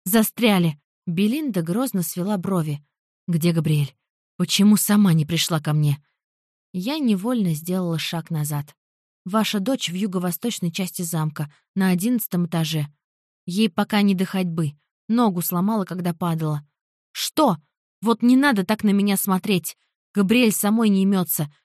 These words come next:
Я защищалась, между прочим". Белинда только рукой на это махнула. Мол, как же вы все допекли. "Иди к себе", велела она и направилась к двери. "Я совсем разберусь".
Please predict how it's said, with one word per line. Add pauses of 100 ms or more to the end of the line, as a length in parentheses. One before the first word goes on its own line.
(180)
Я
защищалась,
между
прочим". (760)
Белинда
только
рукой
на
это
махнула. (320)
Мол,
как
же
вы
все
допекли. (1000)
"Иди
к
себе", (320)
велела
она
и
направилась
к
двери. (360)
"Я
совсем
разберусь".